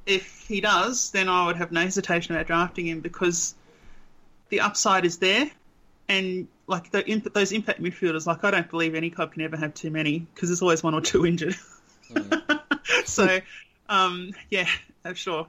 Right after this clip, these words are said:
Speaker 1: why not? We could fit him in.
Speaker 2: Yeah. I really like him.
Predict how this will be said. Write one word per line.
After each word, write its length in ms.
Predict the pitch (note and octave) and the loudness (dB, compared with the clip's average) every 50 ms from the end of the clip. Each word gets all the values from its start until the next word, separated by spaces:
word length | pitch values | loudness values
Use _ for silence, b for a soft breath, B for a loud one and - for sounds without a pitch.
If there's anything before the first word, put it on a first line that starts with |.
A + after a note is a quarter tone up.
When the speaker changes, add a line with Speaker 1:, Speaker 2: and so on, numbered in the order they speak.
| _ | _
Speaker 1:
why 140 | - F3 E3 | -4 -2 -2
not? 260 | D#3+ D#3 D3+ - - | -2 -2 -4 -6 -8
We 80 | - E3+ | -10 -10
could 160 | E3+ - - | -10 -12 -12
fit 140 | - - E3 | -10 -10 -10
him 140 | D#3+ D#3 D3+ | -8 -8 -10
in. 120 | D3 D3 - _ _ _ _ _ _ _ _ _ _ _ _ _ _ _ _ _ _ _ _ _ - B B B B B B B B B B B B B B B B B B B _ _ _ _ _ _ - | -12 -12 -14 _ _ _ _ _ _ _ _ _ _ _ _ _ _ _ _ _ _ _ _ _ -20 B B B B B B B B B B B B B B B B B B B _ _ _ _ _ _ -16
Speaker 2:
Yeah. 140 | G#2+ F#2 - - _ _ _ _ _ _ _ _ - | -16 -16 -16 -18 _ _ _ _ _ _ _ _ 4
I 80 | D#3 | 6
really 260 | D#3+ E3+ E3 D#3 D3+ | 6 6 6 6 4
like 260 | C#3+ C#3 C#3 C#3 - - | 4 4 4 2 2 0
him. 320 | D3+ C3+ C3+ C3+ B2+ - | -4 -6 -6 -8 -14 -16